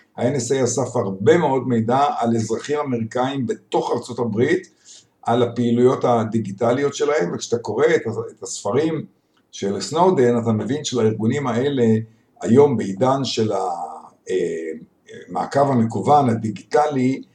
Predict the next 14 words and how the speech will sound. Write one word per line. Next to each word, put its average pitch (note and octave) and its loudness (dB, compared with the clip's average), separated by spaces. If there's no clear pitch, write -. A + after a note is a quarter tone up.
יש A2+ -2
להם B2 2
יכולות A#2 8
שלא A2+ 4
היו C#3+ 4
להם C3+ 2
בעבר, A2+ 4
כאשר A#2+ 0
דיברנו A2+ 0
על F#2+ -4
פעילויות A2 2
הרבה, A2 2
הרבה G#2 -2
יותר G2+ -4